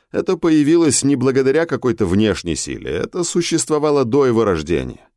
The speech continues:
Не вините его в том, что он видит это сейчас, и не вините его в том, что он сходит с ума. Ведь педагогическим и духовным силам не хватило мудрости объяснить ему, что экспериментированию нет конца и что все мы должны стать кусочками дерьма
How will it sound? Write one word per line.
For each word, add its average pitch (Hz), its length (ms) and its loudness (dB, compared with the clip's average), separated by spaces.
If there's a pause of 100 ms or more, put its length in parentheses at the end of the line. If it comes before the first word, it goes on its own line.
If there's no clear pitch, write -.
(420)
Не 180 160 2
вините 208 400 0
его 76 280 2
в - 80 -10
том, 104 200 0
что 110 200 -2
он 107 80 2
видит 101 320 0
это 101 180 0
сейчас, 104 560 -2
и 95 260 0 (200)
не 131 160 2
вините 131 340 2
его 127 200 4
в - 100 -10
том, 123 240 2
что 117 200 -2
он 107 100 0
сходит 95 380 0
с - 100 -4
ума. 69 320 -4 (380)
Ведь 98 340 -4
педагогическим 107 920 0
и 101 40 2
духовным 104 520 2
силам 147 400 0 (280)
не 185 120 0
хватило 156 460 0
мудрости 156 560 0
объяснить 85 640 0
ему, 175 300 -2 (200)
что 151 280 0
экспериментированию 117 1040 2
нет 107 240 2
конца 104 500 0
и 127 100 2
что 104 240 -2
все 98 340 0
мы 135 140 2
должны 95 420 0
стать 98 320 -2
кусочками 92 600 -2
дерьма 104 440 0